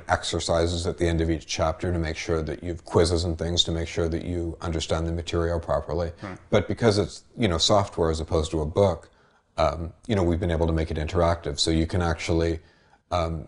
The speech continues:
Speaker 1: you know, in some of the exercises, you actually play bridge against the computer, and the computer tells you when you've, you know, made a mistake. And, um, for most people, it seems like, um,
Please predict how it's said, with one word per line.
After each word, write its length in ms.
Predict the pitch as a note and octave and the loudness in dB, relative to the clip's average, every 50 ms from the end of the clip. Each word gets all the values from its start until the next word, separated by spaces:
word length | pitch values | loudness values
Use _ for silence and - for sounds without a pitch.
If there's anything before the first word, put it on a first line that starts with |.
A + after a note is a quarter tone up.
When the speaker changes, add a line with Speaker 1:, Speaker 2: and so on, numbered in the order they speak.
| - | -4
Speaker 1:
you 100 | - A#2 | 0 2
know, 120 | G#2 F2+ E2+ | 2 2 2
in 80 | E2+ | 2
some 200 | - - G2 F2+ | 2 2 2 2
of 80 | F#2 F#2+ | 2 2
the 100 | F2 F2 | 2 2
exercises, 680 | F2 D#2+ - - E2 D#2+ - E2 D#2+ E2 E2+ D#2+ D#2+ E2+ | 2 0 -2 -4 -6 -2 0 0 2 2 2 2 2 2
you 120 | F2 E2+ | 2 4
actually 440 | E2+ E2 E2 - - - E2+ E2 D#2+ - _ _ _ | 2 2 0 -2 -6 -6 -6 -6 -6 -8 _ _ _
play 260 | - - - F#2 F2 | -10 -2 2 2 2
bridge 580 | D#2+ D2+ - F2 F2 F2 E2+ D#2+ D#2+ D#2+ - - _ _ _ _ _ _ - | 2 2 0 0 0 2 2 0 -2 -4 -8 -14 _ _ _ _ _ _ -2
against 360 | F#2+ E2 E2+ E2 E2 E2 - | 0 2 2 2 0 -2 -4
the 80 | - - | -6 -8
computer, 560 | - E2+ D#2+ - - G2+ G2+ F2+ D#2+ D#2 D2+ | -8 -8 -6 0 2 4 4 4 4 0 -2
and 140 | D2 D2+ D#2 | -4 -6 -6
the 40 | |
computer 460 | D2+ - F#2 E2+ D2+ F2 F2 E2+ E2+ E2 | -6 -4 -4 -2 0 0 0 2 0 0
tells 380 | - - F2+ E2+ E2 E2 E2+ | -2 -2 0 0 2 2 2
you 100 | E2+ E2 D#2+ | 2 2 2
when 200 | D#2+ E2 E2 E2 | 2 0 -2 -2
you've, 260 | D#2+ D#2+ D#2 E2 - _ _ _ _ _ _ _ - | -2 -2 -4 -6 -10 _ _ _ _ _ _ _ -4
you 80 | A2 | -2
know, 100 | F#2 E2+ | 0 0
made 200 | D#2+ E2 E2 D#2+ | 0 0 0 0
a 60 | D2+ D2+ | -2 -2
mistake. 600 | D#2+ D#2+ - - - F#2+ F2 D#2 D2 - - _ _ _ _ _ _ _ _ - | -4 -4 -2 -2 0 0 -2 -2 -4 -8 -12 _ _ _ _ _ _ _ _ -2
And, 320 | G#2+ F#2+ F2 E2 F2 F2 - - _ _ _ _ - | 0 0 2 0 0 -2 -6 -14 _ _ _ _ -2
um, 380 | - F#2 F#2 F2+ F2 E2 E2 - _ _ _ _ _ _ _ - | 0 0 2 0 -2 -4 -8 -12 _ _ _ _ _ _ _ -10
for 160 | - - G2+ | -4 0 0
most 380 | G2+ G#2 A2 A#2+ B2+ - - - | 2 4 4 4 2 0 -2 0
people, 460 | - A2 F2+ - D#2 D#2 E2 E2 D#2+ | 0 0 2 2 0 0 0 0 -2
it 180 | D2+ - - | -4 -2 2
seems 400 | - - - G2 F2+ E2+ E2+ - | 4 4 4 4 4 2 2 2
like, 300 | F2 E2 D#2 D#2+ D#2+ - | 2 2 2 2 0 0
um, 260 | E2+ E2 D#2+ D#2 D#2+ | 0 0 0 -2 -6